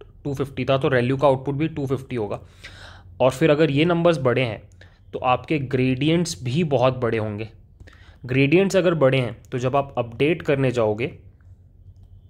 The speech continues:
तो आप बहुत बड़े चेंजेस करोगे अपने वेट्स में, जिसकी वजह से क्या होगा कि आपका ग्रेडियंट डिसेंट में आप बड़े-बड़े जंप्स लोगे like this,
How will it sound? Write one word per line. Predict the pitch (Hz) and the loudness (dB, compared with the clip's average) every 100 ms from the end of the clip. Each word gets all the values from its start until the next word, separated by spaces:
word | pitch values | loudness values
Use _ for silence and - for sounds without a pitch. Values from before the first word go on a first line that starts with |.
| - - - - - - _ - - - - - - - - - - | -20 -20 -20 -20 -20 -20 _ -20 -20 -20 -20 -20 -20 -20 -20 -16 -8
तो | |
आप | - 127 127 143 - - - | -2 2 4 2 -4 -18 -12
बहुत | 120 131 143 160 131 | -4 0 2 0 -4
बड़े | 113 123 160 | 0 2 2
चेंजेस | 170 147 131 131 | 2 -2 -2 -4
करोगे | - 117 113 | -4 -4 -2
अपने | 117 123 113 | -6 -6 -6
वेट्स | 110 113 - | -6 -6 -6
में, | 170 - - - - 127 | -8 -8 -16 -20 -16 -10
जिसकी | 127 - | -6 -2
वजह | 131 131 | 2 4
से | 156 170 | 2 0
क्या | 165 | 2
होगा | 143 113 156 | 2 2 -2
कि | 165 151 | -2 -4
आपका | 123 120 - 139 | 0 0 0 -4
ग्रेडियंट | 127 131 135 156 165 | -2 -2 0 0 0
डिसेंट | 147 139 139 135 | 0 -2 -4 -4
में | 120 - - - - - - - - - - | -8 -10 -14 -20 -20 -20 -20 -20 -20 -18 0
आप | 131 139 123 | 2 2 0
बड़े-बड़े | 123 131 139 143 | 0 0 2 0
जंप्स | 135 123 110 - | 0 -4 -4 -10
लोगे | 104 117 - - - - | -10 -12 -18 -20 -20 -10
like | 117 113 117 | -8 -8 -10
this, | 110 - - | -10 -6 -8